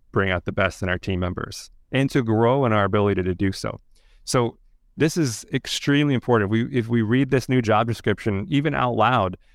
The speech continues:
it's not that it's The Secret and you just think something, it's magic gonna happen. But what happens is that every time you read this, you're gonna think for a couple minutes, "What could I be doing to better serve as a coach, to better prioritize bringing out the best in my team instead of my inbox,"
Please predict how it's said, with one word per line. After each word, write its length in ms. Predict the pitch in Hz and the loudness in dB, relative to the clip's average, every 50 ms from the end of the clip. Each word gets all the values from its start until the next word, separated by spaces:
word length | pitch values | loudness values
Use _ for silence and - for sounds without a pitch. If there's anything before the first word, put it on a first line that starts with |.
| _ _ - | _ _ -8
it's 160 | 139 - - | -8 -2 0
not 160 | 131 120 - | 0 0 0
that 100 | - 151 | 0 -2
it's 140 | 160 - - | -4 -4 -4
The 100 | - 185 | -4 -4
Secret 560 | - - - 175 156 - - 135 127 139 107 | -4 -2 -2 -2 -4 -2 0 0 0 0 0
and 160 | 120 117 117 117 | 0 0 2 2
you 80 | 120 | 2
just 200 | 120 123 113 - | 0 -2 -4 -4
think 220 | - 147 151 151 - | -4 -4 -4 -2 -2
something, 360 | - 143 139 113 131 123 120 | -2 -2 -2 0 0 0 0
it's 120 | 110 - | 0 0
magic 300 | 123 123 123 127 113 110 | 0 0 0 0 0 -2
gonna 140 | 113 110 104 | -2 -2 0
happen. 260 | 127 156 160 127 107 | 0 -2 -2 -2 -2
But 80 | 107 120 | 0 0
what 160 | 123 123 123 | 0 0 2
happens 320 | 139 151 185 185 143 117 | 2 0 0 0 0 -2
is 40 | 110 110 | 0 -2
that 120 | 123 - | -2 -2
every 220 | 127 151 175 190 | 0 0 0 0
time 220 | - - 170 160 147 | 0 0 0 2 2
you 120 | 123 117 | 2 2
read 240 | 104 120 170 214 151 | 2 0 0 0 0
this, 240 | 110 98 95 - - | 0 -2 -2 0 -2
you're 80 | 135 | -2
gonna 220 | 190 262 226 156 - | 0 2 0 0 0
think 260 | - - 175 156 - | -2 -2 -2 -2 -2
for 140 | - 123 107 | -2 -2 -2
a 40 | - | -2
couple 260 | - 143 - 120 104 | -2 -4 -2 0 0
minutes, 340 | 123 175 185 127 - - - | 0 0 0 0 -2 -4 -6
"What 200 | 151 165 170 - | -4 -6 -4 -4
could 120 | 180 175 | -2 -2
I 80 | 151 143 | 0 0
be 140 | 131 120 | -2 -2
doing 420 | 110 135 151 151 123 107 101 98 - _ _ - - - - - _ - | 0 0 0 2 2 0 -2 -4 -6 _ _ -20 -20 -20 -20 -20 _ -8
to 100 | - 120 | -4 0
better 240 | 120 139 135 127 | 2 2 2 2
serve 280 | 107 - 135 127 131 113 | 2 2 2 2 2 2
as 120 | 117 98 | 0 -2
a 40 | 101 | -2
coach, 460 | - - 147 - - - - - - _ _ - _ _ _ - _ | -2 0 0 -2 -2 -4 -10 -14 -14 _ _ -20 _ _ _ -20 _
to 100 | - 127 | -6 -6
better 460 | 104 - 139 127 135 139 131 127 123 - - - - - - - - | 0 2 4 4 4 4 4 2 2 0 -6 -16 -20 -20 -20 -18 -6
prioritize 1000 | - - 123 113 113 120 147 180 180 - - - 101 92 95 - 117 107 - - | -2 2 4 4 4 4 4 2 2 0 0 -2 -2 -2 -2 -4 -8 -10 -8 -2
bringing 240 | - 127 139 139 127 | 0 2 2 4 4
out 140 | 120 113 - | 2 2 0
the 80 | 117 | 0
best 260 | 98 120 107 104 - - | 2 2 2 2 0 -2
in 60 | 104 | -2
my 140 | 101 98 95 | 0 0 0
team 320 | - - 165 165 131 107 | 0 0 2 2 4 2
instead 260 | 101 - - 120 107 | 0 0 0 2 2
of 100 | 104 98 | 2 0
my 200 | 101 101 98 98 | 0 0 0 0
inbox," 640 | 101 117 123 113 98 87 - - - - - - | 0 0 0 0 0 -2 -4 -8 -14 -20 -20 -20